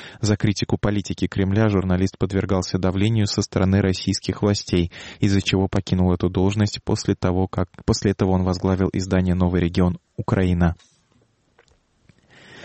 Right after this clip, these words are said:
На севере Сирии в воскресенье не менее тридцати человек погибли и десятки получили ранения в результате авиаударов турецкой армии, сообщает Сирийский центр мониторинга соблюдения прав человека. Власти Турции пока никак не прокомментировали это сообщение.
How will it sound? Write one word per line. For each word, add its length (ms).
На 100
севере 320
Сирии 300
в 80
воскресенье 640
не 140
менее 260
тридцати 560
человек 460
погибли 420
и 60
десятки 480
получили 440
ранения 440
в 40
результате 560
авиаударов 600
турецкой 500
армии, 460
сообщает 560
Сирийский 460
центр 340
мониторинга 640
соблюдения 600
прав 240
человека. 600
Власти 340
Турции 380
пока 240
никак 320
не 120
прокомментировали 800
это 120
сообщение. 720